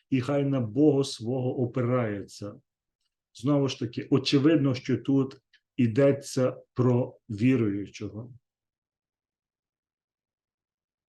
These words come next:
Може виникнути питання: а чи зовнішня темрява — це чистилище? Відповідь буде ні.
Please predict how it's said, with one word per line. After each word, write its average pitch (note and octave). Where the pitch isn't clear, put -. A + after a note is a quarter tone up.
Може G3+
виникнути D#3+
питання: D3
а C#3
чи D3
зовнішня F3
темрява — D3+
це D3
чистилище? C3+
Відповідь D3
буде B2+
ні. A2+